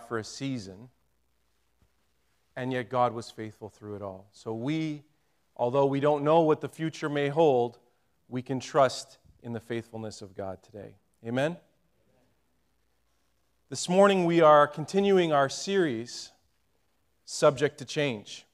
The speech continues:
Have you enjoyed the series so far? Amen. Throughout this series, we've been exploring how some of the biblical heroes of faith faced and dealt with change.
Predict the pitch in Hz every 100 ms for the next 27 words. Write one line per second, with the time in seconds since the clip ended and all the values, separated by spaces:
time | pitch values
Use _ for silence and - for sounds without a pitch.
0 | _ - 139 185 156 175 180 156 - 175
1 | 185 - 180 - 185 214 _ _ _ _
2 | _ _ _ _ _ _ - 110 107 95
3 | 101 _ _ _ _ _ _ _ _ _
4 | _ - 170 208 208 180 - 156 147 143
5 | 139 - - _ _ _ _ - 147 143
6 | 147 - - 160 156 147 139 131 151 143
7 | 127 120 156 170 180 170 143 151 135 123
8 | 127 - 123 123 - _ _ _ _ _
9 | _ 165 165 170 - - - - _ -
10 | 127 120 135 127 127 127 127 - 170 170
11 | 147 107 - -